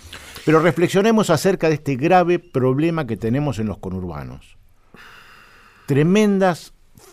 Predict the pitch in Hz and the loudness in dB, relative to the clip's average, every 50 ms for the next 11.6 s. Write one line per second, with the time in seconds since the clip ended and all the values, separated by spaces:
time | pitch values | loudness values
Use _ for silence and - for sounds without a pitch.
0 | 95 101 - _ 131 123 117 117 - 131 123 120 - - 170 165 151 139 120 120 | -20 -20 -8 _ -4 -4 -4 -6 -6 -4 -4 -4 -4 -2 0 2 2 2 0 0
1 | 117 117 107 - - 113 - - 135 143 170 190 190 - - - - 127 123 - | -2 -2 -4 -6 -8 -10 -8 -6 -4 -2 0 0 -2 -2 -6 -10 -8 -8 -8 -6
2 | - 117 107 110 101 - - 120 - - _ - - - 131 117 131 127 - - | -6 -6 -6 -6 -8 -6 -8 -8 -8 -8 _ -18 -10 -6 -4 -2 -2 -4 -4 -4
3 | 180 185 185 147 - 117 110 107 110 101 - 113 120 131 165 185 202 190 - 196 | -2 -2 -2 -2 -2 -4 -2 -2 -4 -4 -2 -4 -2 0 0 0 -2 -2 -2 -4
4 | 190 180 - _ _ _ - - - - - - _ - 107 117 127 165 165 143 | -6 -6 -8 _ _ _ -20 -20 -20 -20 -20 -20 _ -4 -2 -2 -2 -2 -2 -2
5 | 127 110 98 127 131 120 117 95 98 101 101 92 - 92 82 78 69 65 69 - | -4 -2 -2 -2 -2 -2 -4 -4 -4 -6 -8 -6 -8 -8 -8 -8 -8 -10 -14 -18
6 | _ - _ _ _ _ _ _ _ _ _ _ - 180 170 - - 101 - 90 | _ -20 _ _ _ _ _ _ _ _ _ _ -4 -4 -4 -2 -6 -6 -6 -6
7 | 85 80 - 85 80 76 76 71 - - _ - _ _ - - 185 196 202 170 | -10 -10 -10 -10 -10 -8 -10 -10 -14 -18 _ -20 _ _ 0 2 4 4 2 2
8 | 139 110 - 107 101 107 131 131 120 107 - - 139 - - - 78 67 - _ | 0 -2 -2 -4 -2 0 0 0 0 -2 -2 -4 -4 -4 -4 -8 -12 -14 -14 _
9 | _ _ _ _ _ _ _ _ 101 98 95 87 - - 104 107 92 92 95 - | _ _ _ _ _ _ _ _ -12 -12 -12 -10 -10 -8 -8 -6 -6 -6 -8 -8
10 | 98 98 95 78 92 95 104 104 113 110 95 - 98 110 110 98 90 156 175 139 | -8 -8 -8 -8 -6 -8 -6 -4 -4 -6 -6 -6 -4 -4 -4 -4 -2 -2 0 0
11 | 92 - - 78 - 123 123 - - 67 64 67 | 0 -2 -4 -6 -6 -8 -8 -8 -10 -14 -16 -16